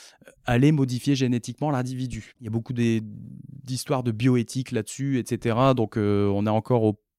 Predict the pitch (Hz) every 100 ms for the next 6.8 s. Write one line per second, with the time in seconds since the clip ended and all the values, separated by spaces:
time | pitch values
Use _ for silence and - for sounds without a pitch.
0 | _ - 127 123 123 - 127 127 113 113
1 | 143 147 120 147 180 - 117 127 127 123
2 | 117 113 135 160 113 135 170 - - -
3 | - _ _ - 120 160 156 135 - 131
4 | 127 - 143 143 - 117 123 135 113 110
5 | 113 117 120 120 120 117 117 117 151 127
6 | 113 113 117 127 117 113 113 101